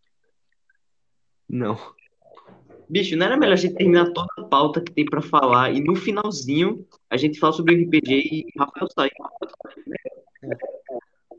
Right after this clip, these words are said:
Speaker 1: Mas a questão é quando que vai ser esse R P G? O que eu quero saber.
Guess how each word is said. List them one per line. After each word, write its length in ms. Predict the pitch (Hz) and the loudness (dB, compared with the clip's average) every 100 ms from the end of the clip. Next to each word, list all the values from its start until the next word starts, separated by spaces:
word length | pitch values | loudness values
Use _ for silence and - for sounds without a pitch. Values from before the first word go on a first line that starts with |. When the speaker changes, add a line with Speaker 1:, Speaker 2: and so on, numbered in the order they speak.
| _ _ | _ _
Speaker 1:
Mas 360 | 143 151 165 - | -2 -2 -2 -2
a 120 | 151 | -2
questão 360 | 175 185 - 180 | 0 -2 0 0
é 80 | 165 | 2
quando 240 | 170 196 | 2 2
que 120 | 214 | 0
vai 80 | 196 | -4
ser 260 | - 156 139 | -2 -4 -4
esse 180 | - | -8
R 160 | 131 127 | -14 -12
P 140 | 131 | -8
G? 200 | 120 101 | -8 -8
O 40 | 101 | -12
que 100 | - | -12
eu 80 | 117 | -10
quero 200 | 123 123 | -8 -8
saber. 420 | 151 151 107 | -8 -8 -10